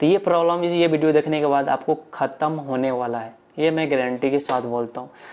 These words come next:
बस मैं आपको बोलूँगा दो चीज़ सीख लेना, दो तीन चीज़ आप सीख लोगे तो आपके लिए बहुत ही बेटर रहेगा। चलो ये भी प्रॉब्लम, चलो मैं ख़त्म ही कर देता हूँ। तो सबसे पहले आपको क्या करना है कि कम से कम आपको रेजिस्टेंस सपोर्ट लाइन ड्रॉ करना तो आना ही चाहिए मेरे भाई।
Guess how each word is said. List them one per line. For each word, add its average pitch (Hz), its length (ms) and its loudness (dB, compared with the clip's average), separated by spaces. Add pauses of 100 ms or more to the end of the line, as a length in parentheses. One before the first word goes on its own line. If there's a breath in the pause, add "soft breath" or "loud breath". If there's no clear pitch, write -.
(140 loud breath)
बस 185 200 -2
मैं 185 100 0
आपको 175 160 0
बोलूँगा 170 340 2
दो 156 200 2
चीज़ 160 200 -2
सीख 151 300 -4
लेना, 143 340 0
दो 143 140 0
तीन 175 260 -4 (220)
चीज़ 175 220 0
आप 156 120 -2
सीख 165 240 -4
लोगे 151 240 2
तो 143 120 -2
आपके 147 280 0
लिए 143 120 2
बहुत 135 300 -4
ही 151 40 2
बेटर 127 320 -2
रहेगा। 117 220 -8 (380 loud breath)
चलो 180 200 0
ये 170 120 4
भी 170 140 2
प्रॉब्लम, 160 460 0
चलो 160 320 0
मैं 151 180 -4
ख़त्म 135 280 -6
ही 143 100 -4
कर 135 180 -4
देता 127 240 -6
हूँ। 151 120 -10 (380 loud breath)
तो 180 60 2
सबसे 180 240 0
पहले 190 140 4
आपको 185 160 2
क्या 175 200 2
करना 170 260 0
है 165 40 -6
कि 170 160 -2
कम 175 180 -2
से 190 120 -4
कम 180 60 2
आपको 170 220 0
रेजिस्टेंस 156 460 2
सपोर्ट 156 280 0
लाइन 156 180 -2
ड्रॉ 143 180 2
करना 143 300 -2
तो 139 140 -4
आना 135 200 -4
ही 131 120 -2
चाहिए 127 300 -4
मेरे 120 200 -6
भाई। 123 200 -4